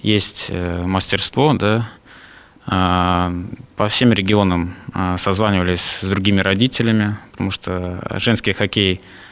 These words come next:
хоть он и набирает обороты, но не так и много и в нем желающих, да. А, родителей,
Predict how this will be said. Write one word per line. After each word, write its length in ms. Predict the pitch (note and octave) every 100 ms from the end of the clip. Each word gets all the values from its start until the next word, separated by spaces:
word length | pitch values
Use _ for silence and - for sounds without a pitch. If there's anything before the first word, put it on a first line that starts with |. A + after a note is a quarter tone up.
| - _
хоть 280 | - G2 G#2+
он 160 | G2
и 320 | F#2+ F#2+ F#2 F2+
набирает 720 | F2 E2 G2+ G2 G#2 G2+ G2+
обороты, 460 | F#2+ G#2+ D3+ D#3+
но 300 | F#2 F#2+ F#2 F#2
не 100 | G2
так 360 | - G#2+ - G2
и 140 | F#2
много 360 | F#2+ G#2 G2 G2
и 180 | F#2 F2+
в 100 | F#2+
нем 180 | G2
желающих, 560 | F#2+ G2+ G2 F2 - F2+
да. 280 | F2+ A2 G#2 - -
А, 580 | - - F2+ F2+ F2+ F#2 - - - - - -
родителей, 640 | - G#2+ A2 A2 G2+ F#2+